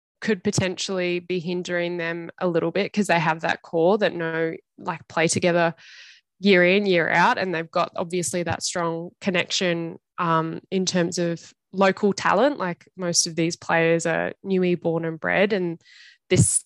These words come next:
the, the club is their home. But I think, yeah, just adding a little bit to the edges and, and, <sighs> what's the word?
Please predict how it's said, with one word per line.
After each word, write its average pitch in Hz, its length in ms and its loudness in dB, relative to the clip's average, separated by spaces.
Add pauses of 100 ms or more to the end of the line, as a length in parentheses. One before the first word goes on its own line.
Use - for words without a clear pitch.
the, 180 260 2
the 196 80 4
club 180 260 0
is 165 120 -2
their 160 180 0
home. 165 400 -2 (340)
But 180 120 2
I - 20 4
think, - 300 -2 (420)
yeah, 180 220 0
just 180 260 -6
adding 185 300 -2
a 170 80 -4
little 175 300 -4
bit 165 260 -2
to - 160 -6
the 175 140 -2
edges 170 340 -4
and, 165 160 -6
and, 170 400 -8 (1300)
<sighs> - 800 -4
what's 226 300 -4
the 214 100 2
word? 202 400 2